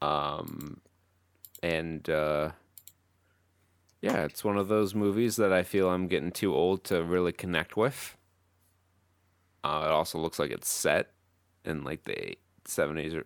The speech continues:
seventies. Okay, set in the seventies. A high school student who is also a successful child actor. Okay, I did not get that at all from the trailer,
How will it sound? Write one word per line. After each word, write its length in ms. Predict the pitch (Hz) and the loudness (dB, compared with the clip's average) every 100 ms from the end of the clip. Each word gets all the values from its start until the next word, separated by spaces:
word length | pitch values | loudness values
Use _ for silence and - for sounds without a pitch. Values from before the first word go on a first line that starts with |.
| - | -4
seventies. 500 | - 76 85 82 - | -2 -2 -4 -8 -8
Okay, 300 | - - - | -8 -8 -8
set 220 | - - | -8 -10
in 80 | - | -10
the 60 | - | -10
seventies. 500 | - - 50 - - - - _ _ _ _ _ _ _ _ _ _ _ _ - | -8 -8 -10 -14 -18 -20 -20 _ _ _ _ _ _ _ _ _ _ _ _ -4
A 260 | 98 95 | 0 0
high 160 | 92 110 | 2 0
school 240 | - 113 | 0 -2
student 380 | 107 113 104 98 | 0 0 0 0
who 100 | 107 | 0
is 120 | 92 | 0
also 380 | - 90 92 107 | 2 2 2 0
a 40 | 92 | 0
successful 540 | 92 - 90 87 87 | -2 -2 0 0 -2
child 340 | - 85 73 | -2 0 2
actor. 460 | 69 76 - 64 64 | 4 2 0 -2 -2
Okay, 220 | 87 65 | 0 0
I 100 | 55 | 0
did 140 | 87 101 | 0 0
not 320 | 95 76 - | 0 0 0
get 240 | 87 - | -2 -2
that 240 | 76 69 67 | 0 0 0
at 140 | 50 50 | -2 0
all 180 | 117 127 | 2 0
from 180 | 80 | -4
the 60 | - | -12
trailer, 420 | - - - 87 | -6 -4 -2 -2